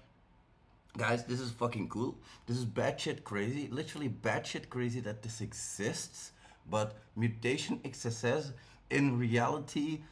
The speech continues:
a lot of the bug bounties that are found are basic, basic cross-site scriptings and definitely not mutation. Now, if you really wanna hit some cool, cool, cool ass shit, this is, this is where it's at for me. Basically,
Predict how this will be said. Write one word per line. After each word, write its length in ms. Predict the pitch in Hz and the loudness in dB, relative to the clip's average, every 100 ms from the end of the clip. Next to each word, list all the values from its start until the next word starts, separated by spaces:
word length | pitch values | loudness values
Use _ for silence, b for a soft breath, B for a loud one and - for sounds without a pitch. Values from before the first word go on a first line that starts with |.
| B - | B 2
a 80 | 127 | 4
lot 360 | 127 131 156 | 6 6 6
of 120 | 170 143 | 4 0
the 60 | |
bug 320 | 117 117 131 | 2 4 4
bounties 400 | 139 156 147 143 | 4 2 2 -2
that 140 | 147 131 | -2 -2
are 80 | 131 | -2
found 440 | - 123 123 117 - | 0 2 2 0 0
are 200 | 98 85 76 - - | 0 0 -10 -16 -4
basic, 540 | 104 110 110 - 85 73 71 | 0 2 0 -2 -6 -8 -8
basic 500 | - 98 98 - 78 | -4 -4 -4 -6 -10
cross-site 480 | - 71 - 71 - | -8 -10 -8 -10 -10
scriptings 600 | - 80 76 - 67 - | -12 -10 -10 -10 -10 -8
and 180 | 82 85 78 | -8 -8 -6
definitely 480 | 95 92 - 80 71 | 0 0 0 -6 -4
not 240 | 76 71 73 | -4 -6 -8
mutation. 600 | 73 - 67 78 - - B B B B | -10 -8 -8 -8 -10 -14 B B B B
Now, 340 | 101 98 95 - B - | 0 2 0 -4 B -2
if 180 | 117 120 | 0 2
you 100 | 110 | 2
really 340 | 104 143 147 | 2 2 2
wanna 280 | 131 123 117 | 2 4 6
hit 220 | 113 110 | 4 2
some 220 | 107 92 - - | -4 -6 -8 -2
cool, 360 | 131 135 117 - | 0 2 0 -2
cool, 320 | 117 120 107 - | 0 0 -2 -4
cool 280 | 135 127 | 0 2
ass 140 | 113 92 | 2 0
shit, 400 | - 117 117 - | -4 -2 -2 -2
this 260 | 120 113 | -6 -4
is, 160 | 113 - - | -8 -8 -10
this 320 | 90 113 113 | -4 -4 -4
is 160 | 123 107 | -6 -2
where 180 | 98 90 | 0 0
it's 220 | 87 98 | 0 -4
at 200 | 85 - | -4 -6
for 200 | 82 76 | -8 -8
me. 320 | 73 78 78 B B B 85 | -4 -4 -6 B B B -2
Basically, 640 | 110 113 131 123 139 127 | 0 0 -2 -2 0 0